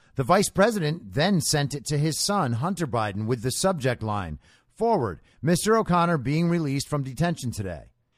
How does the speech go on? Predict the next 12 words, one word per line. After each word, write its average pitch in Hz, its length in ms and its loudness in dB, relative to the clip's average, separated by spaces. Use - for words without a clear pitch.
It's - 120 -20
kinda 202 280 4
interesting 165 580 2
that 123 340 0
Joe 156 240 4
Biden 156 340 4
had 139 400 0
other 156 280 2
people 147 500 -2
in 147 200 -2
his 135 260 0
office 117 600 -2